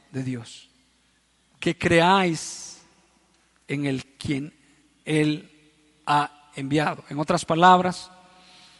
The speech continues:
no es por obras, más que nada es por fe, y esa fe es creer en el Señor Jesús. Hay una referencia antes en San Juan tres, cuando los israelitas estaban siendo mordidos por aquellas serpientes ardientes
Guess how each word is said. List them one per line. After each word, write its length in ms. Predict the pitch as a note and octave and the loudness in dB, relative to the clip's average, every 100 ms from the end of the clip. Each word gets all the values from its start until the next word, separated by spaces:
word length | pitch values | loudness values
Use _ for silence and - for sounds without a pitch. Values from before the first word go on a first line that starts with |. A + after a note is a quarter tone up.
| _ _ _ | _ _ _
no 280 | - D#3 F#3+ | -2 4 6
es 120 | G3 | 4
por 200 | - F#3 | 2 4
obras, 680 | F#3 G3 G3 A3 - - - _ _ _ _ _ - | 4 6 4 4 -2 -14 -18 _ _ _ _ _ -4
más 320 | D3+ G3 - | 4 4 4
que 140 | G#3 | 0
nada 220 | F#3 G3 | 4 4
es 120 | G3+ - | 4 2
por 240 | F#3 E3+ | 0 0
fe, 400 | D3+ A3 C4+ C4+ - - - - - - _ _ | 8 8 8 0 -18 -20 -20 -20 -20 -20 _ _
y 180 | E3 F3+ | 0 2
esa 240 | G3+ A3+ | 4 2
fe 340 | F#3 G3+ G#3 G3+ | 2 2 4 2
es 220 | G3 - | -2 -4
creer 460 | - F3+ F#3 G3+ G3 | -2 2 4 2 0
en 120 | F#3+ | -4
el 80 | F3 | -6
Señor 300 | F#3 F#3 F3+ | -4 -4 -4
Jesús. 420 | F#3 A#3 A#3 - | -2 -2 -4 -2
Hay 140 | E3+ G3+ | 0 2
una 140 | G3+ | 2
referencia 680 | F#3 - F#3 G3+ F#3+ G3 G3+ | 0 2 0 0 -2 4 4
antes 340 | G#3 F#3+ G3+ | 4 -2 -6
en 160 | F#3 E3 | -6 -4
San 160 | E3+ | -4
Juan 240 | D#3 F#3 F#3+ | 0 0 4
tres, 400 | G#3 G#3 G#3 - - - - - - - _ | 6 8 6 2 -18 -20 -20 -20 -20 -20 _
cuando 460 | - F3+ F3 F3+ F3 | -2 2 4 6 6
los 220 | F3 F3+ | 4 0
israelitas 580 | F3 F#3+ G#3+ A3 A#3+ G#3+ | 0 4 4 4 2 2
estaban 300 | G3 A3 G#3+ | 2 4 4
siendo 340 | - A#3 A3 | 0 0 0
mordidos 420 | G#3+ F#3+ G3 G#3+ | 0 0 2 2
por 140 | - G3 | 2 0
aquellas 300 | F#3+ G#3 G3 | 2 2 2
serpientes 520 | F#3+ - G3+ G3+ G3+ | -2 -2 -4 -4 0
ardientes 680 | F3 F3 A#3 B3 C4 - | 0 2 0 0 -4 -4